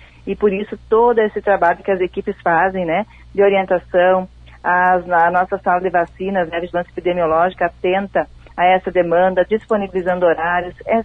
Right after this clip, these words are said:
simples, né? É só chegar com a sua carteirinha, se por acaso perdeu, eh, vá até lá, tem tudo no, nós temos aí no sistema todo o registro também, e faça a sua vacina pra ficar,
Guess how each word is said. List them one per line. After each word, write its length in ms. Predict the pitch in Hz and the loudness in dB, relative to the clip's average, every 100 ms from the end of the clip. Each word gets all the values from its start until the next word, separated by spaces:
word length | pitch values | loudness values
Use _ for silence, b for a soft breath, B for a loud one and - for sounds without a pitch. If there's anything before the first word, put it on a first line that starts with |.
| - | -2
simples, 480 | 233 226 220 214 180 | -2 0 0 -2 0
né? 260 | 165 202 - B B | -2 -2 -4 B B
É 120 | 190 | -4
só 160 | 185 214 | -2 -2
chegar 440 | - 185 185 196 | -2 -2 0 0
com 80 | 202 | -2
a 60 | 190 | -4
sua 140 | 185 | -2
carteirinha, 680 | 185 180 175 160 185 202 185 | -2 -2 -2 -4 -4 -4 -6
se 120 | 208 | -6
por 180 | - 214 | -2 -2
acaso 380 | 208 208 196 196 | 0 -2 -2 -2
perdeu, 640 | 185 170 175 180 185 170 B B B | -4 -2 -2 0 0 -2 B B B
eh, 140 | 190 180 | -2 0
vá 200 | 196 185 | 0 0
até 220 | 190 165 | 0 0
lá, 320 | 156 175 190 | 2 2 0
tem 220 | - 180 | -2 -6
tudo 200 | 202 202 | -4 -4
no, 140 | 185 165 | -4 -4
nós 240 | 170 165 - | -4 -4 -4
temos 240 | 185 180 | -4 -2
aí 100 | 175 | -2
no 120 | 175 | -2
sistema 400 | 175 175 175 175 | -8 -6 -4 -2
todo 180 | 175 170 | -2 0
o 40 | 170 | -2
registro 360 | 156 170 170 | -4 -6 -8
também, 520 | - 160 156 156 196 214 b b 311 | -6 -4 -2 -2 -2 -6 b b -12
e 100 | 302 | -8
faça 400 | - 208 214 220 | -2 -2 -2 -6
a 20 | |
sua 200 | - 214 | -2 -2
vacina 400 | 202 202 - 202 | 0 -2 -4 -6
pra 120 | 202 196 | -6 -6
ficar, 340 | - 180 | -2 -2